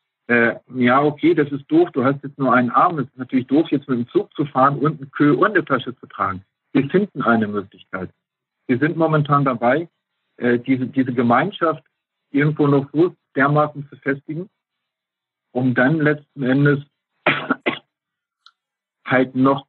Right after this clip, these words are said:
ganz, ganz vielen Menschen, die jetzt hoffentlich auch diesen Podcast hören, zu ermutigen, sich uns anzuschließen. Wir sind keine Hochleistungssportler.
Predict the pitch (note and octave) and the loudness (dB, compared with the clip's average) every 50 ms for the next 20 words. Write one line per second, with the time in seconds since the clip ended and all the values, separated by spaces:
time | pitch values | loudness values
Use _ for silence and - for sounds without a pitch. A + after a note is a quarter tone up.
0 | _ _ - D3+ D#3+ G3+ G3+ - _ - E3 D#3+ D3+ - - - E3 D#3+ D#3+ D3+ | _ _ -2 0 0 -2 -6 -10 _ -6 -6 -6 -6 -10 -12 -2 0 0 2 2
1 | C#3+ C#3+ D3+ E3+ F#3 F3+ - D3+ C#3+ B2 B2+ B2 B2 B2 A#2+ - - C3+ C3+ C3 | 2 2 2 2 2 0 0 -2 -4 -2 0 2 2 2 0 0 -2 -2 -2 -2
2 | C#3+ C#3+ C#3 C3 - C3 B2 B2 - A#2+ A2 A#2 A2+ - - C#3+ D3 - _ - | -4 -4 -4 -2 0 -2 -2 -2 -4 -8 -8 -8 -10 -4 -4 -4 -4 -4 _ -10
3 | G#2 G2+ G#2 _ _ A#2+ B2 C#3 D3 D3+ D#3 E3 E3 - _ _ _ _ _ _ | -10 -10 -10 _ _ 0 2 4 4 4 2 0 -2 -10 _ _ _ _ _ _
4 | _ _ _ _ _ _ _ _ _ _ _ _ _ - D3 C3+ B2+ B2 B2 B2 | _ _ _ _ _ _ _ _ _ _ _ _ _ -2 0 2 4 4 4 4
5 | C#3+ F3 - E3 E3+ D#3+ F3 F#3 G#3 - _ _ _ _ _ _ _ _ _ _ | 2 2 0 -2 -4 -4 -2 -4 -4 -6 _ _ _ _ _ _ _ _ _ _
6 | _ _ _ _ _ _ _ _ _ _ _ _ _ _ _ _ F#2+ F2+ A#2+ A#2+ | _ _ _ _ _ _ _ _ _ _ _ _ _ _ _ _ -8 -4 -2 0
7 | A#2+ B2+ B2 A#2+ G#2+ A2 B2 D3+ D3 - D#3 - - A#2 A2 G2+ F#2 - G2 F#2 | 2 2 0 2 2 0 0 0 -2 -2 -4 -4 -2 -4 -6 -6 -6 -10 -16 -18
8 | G2 - _ _ _ _ _ _ _ _ _ _ _ _ - C3 B2 D3 E3 F3+ | -18 -20 _ _ _ _ _ _ _ _ _ _ _ _ 0 0 2 2 2 0
9 | E3+ - E3 D#3+ D#3 D3+ C#3+ D3 F3+ - - - C3 A#2+ A2+ - _ A2 G2 - | 0 0 0 0 2 2 2 2 2 0 0 -2 -4 -4 -4 -6 _ -20 -20 -20
10 | - _ G2 F#2+ F#2 F#2+ G2 F2+ E2+ D#2 | -18 _ -12 -12 -12 -10 -10 -10 -12 -12